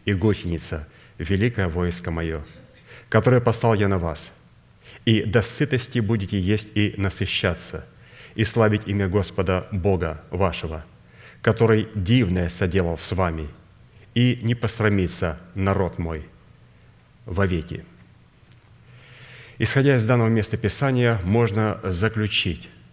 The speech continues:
что до тех пор, пока мы не будем обладать элементом истинной и непорочной радости, мы не сможем получить дожди в своё время в формате благословений Бога,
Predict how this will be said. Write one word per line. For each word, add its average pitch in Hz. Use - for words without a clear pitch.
что 113
до 98
тех 131
пор, 117
пока 104
мы 98
не 98
будем 87
обладать 101
элементом 95
истинной 87
и 95
непорочной 92
радости, 107
мы 113
не 127
сможем 120
получить 98
дожди 95
в -
своё 107
время 95
в -
формате 98
благословений 90
Бога, 107